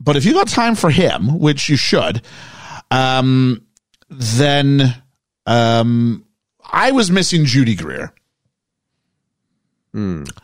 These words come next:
Speaker 1: Um, the actress who plays Cassie's mom. I thought, I think she's, I think she's great, and I think if you're gonna play the mom card, which the movie would go on, it probably helps the audience to remember what mom looks like.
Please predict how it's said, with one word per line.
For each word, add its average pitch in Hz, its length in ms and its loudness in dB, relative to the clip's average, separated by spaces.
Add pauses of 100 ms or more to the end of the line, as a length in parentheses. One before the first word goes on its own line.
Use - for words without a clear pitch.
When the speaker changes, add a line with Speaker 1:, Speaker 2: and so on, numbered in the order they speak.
(180)
Speaker 1:
Um, 101 720 -6
the 123 120 -2
actress 107 320 -6
who 113 80 0
plays 95 540 -2
Cassie's 90 480 -6
mom. 65 300 -14 (140)
I 120 220 0
thought, 113 640 -2
I 123 140 -2
think 120 240 -4
she's, 110 680 0 (720)
I 160 60 -2
think 151 100 -2
she's 135 140 -6
great, 240 360 0
and 151 140 0
I 139 140 0
think 139 280 -2
if 127 60 -4
you're 147 80 0
gonna 151 140 0
play 160 200 0
the 131 120 2
mom 135 300 2
card, 92 300 -2
which 98 140 -4
the - 80 -2
movie 110 180 2
would 107 260 0
go 107 220 0
on, 117 220 0
it 87 80 -10
probably 123 220 -2
helps 120 220 -2
the 117 100 2
audience 107 380 0
to 113 100 -2
remember 104 200 0
what 95 120 -2
mom 104 240 0
looks 101 180 -4
like. 85 140 -8